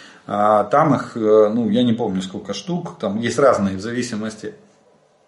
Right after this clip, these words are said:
от калибра снаряда. Сто пять миллиметров и больше, больше снарядов, там, сто, сто пятьдесят пять миллиметров меньше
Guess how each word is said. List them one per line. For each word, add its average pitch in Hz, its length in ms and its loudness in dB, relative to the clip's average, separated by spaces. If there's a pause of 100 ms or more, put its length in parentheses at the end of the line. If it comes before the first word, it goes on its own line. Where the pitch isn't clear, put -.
(260)
от 110 160 -2
калибра 110 420 2
снаряда. 101 460 -4
Сто - 180 -14
пять 117 300 -2
миллиметров 101 560 -4
и 98 60 -8
больше, 143 360 -2 (300)
больше 175 400 2
снарядов, 147 520 0
там, 110 220 -10 (400)
сто, 113 480 -8 (340)
сто - 220 2
пятьдесят 135 300 -4
пять 160 180 4
миллиметров 131 540 0
меньше 95 340 -4